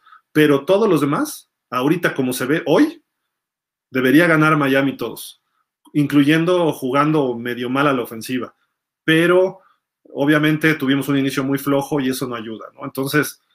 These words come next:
¿qué traer? Necesitamos jugadores que hagan, que hagan jugadas, los playmakers. Receptores, corredores, y la línea, un gordo que ayude, un líder, y no los cortes,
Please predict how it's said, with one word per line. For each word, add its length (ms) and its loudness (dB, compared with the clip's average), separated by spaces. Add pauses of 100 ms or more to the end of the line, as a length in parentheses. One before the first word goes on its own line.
(240)
¿qué 140 0
traer? 440 2
Necesitamos 380 -4
jugadores 400 2
que 120 -4
hagan, 280 -6
que 80 -2
hagan 220 0
jugadas, 340 2
los 140 -2
playmakers. 760 -2 (1080)
Receptores, 920 0
corredores, 880 -2 (460)
y 320 2
la 120 2
línea, 480 2
un 280 0
gordo 400 2
que 100 -2
ayude, 460 0
un 220 0
líder, 360 -4 (600)
y 160 -14
no 140 -2
los 160 -2
cortes, 480 -2